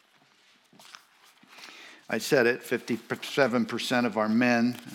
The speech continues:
in our culture, fifty-four percent of women, forty-one percent husband and wife in the same home,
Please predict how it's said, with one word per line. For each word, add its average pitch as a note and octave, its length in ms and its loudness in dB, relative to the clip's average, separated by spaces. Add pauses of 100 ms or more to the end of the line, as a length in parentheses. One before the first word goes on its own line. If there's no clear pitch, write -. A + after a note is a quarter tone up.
(360)
in G#2+ 80 -4
our G#2 160 0
culture, A#2 540 0
fifty-four A#2 680 -4
percent A#2 420 -4
of G2 140 -6
women, A#2 420 0
forty-one B2 580 0
percent A#2 460 -4
husband A2 400 -4
and A2 120 -2
wife A2+ 340 2
in G#2+ 120 -2
the G#2+ 60 -4
same A2+ 360 -2
home, A#2 400 -2